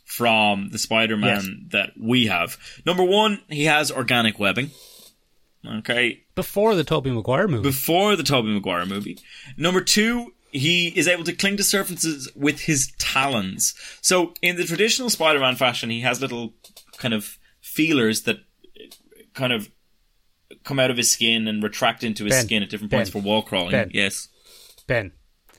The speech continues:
Speaker 2: I, if there's one thing you should never try to do, it's explain why Spider-Man can stick to walls.
Speaker 1: Okay.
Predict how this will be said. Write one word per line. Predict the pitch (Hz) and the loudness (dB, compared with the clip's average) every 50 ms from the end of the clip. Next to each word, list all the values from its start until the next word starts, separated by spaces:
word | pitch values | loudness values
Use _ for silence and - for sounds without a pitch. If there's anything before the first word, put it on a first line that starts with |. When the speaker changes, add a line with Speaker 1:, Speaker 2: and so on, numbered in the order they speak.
| _ _ _ | _ _ _
Speaker 2:
I, | 127 131 | -10 -8
if | 143 143 123 | -8 -6 -4
there's | 127 135 113 123 | -4 -4 -4 -2
one | 139 165 180 170 | -2 -2 -2 -2
thing | - 175 | -2 -2
you | 151 135 | -2 -2
should | 117 - 135 113 110 | -2 -4 -6 -6 -4
never | 123 123 120 117 123 120 | -4 -4 -2 -2 -4 -6
try | 107 - 135 123 110 | -4 -2 -2 -2 -2
to | 107 | -4
do, | 98 113 117 120 | -4 -4 -4 -4
it's | 117 - - | -4 -6 -8
explain | 101 - - - - 131 120 117 113 104 | -10 -12 -12 -8 -6 -4 -2 -2 -4 -4
why | 107 104 104 107 110 | -4 -4 -4 -4 -6
Spider-Man | - - - 113 113 107 107 104 101 101 | -6 -4 -4 -4 -4 -4 -4 -6 -8 -8
can | - 113 | -8 -10
stick | - - - 113 - | -8 -6 -8 -8 -8
to | - 113 | -8 -8
walls. | 104 101 101 92 95 - - - - _ - | -6 -6 -6 -8 -8 -10 -14 -14 -14 _ -10
Speaker 1:
Okay. | - - 92 - | -8 -6 -6 -8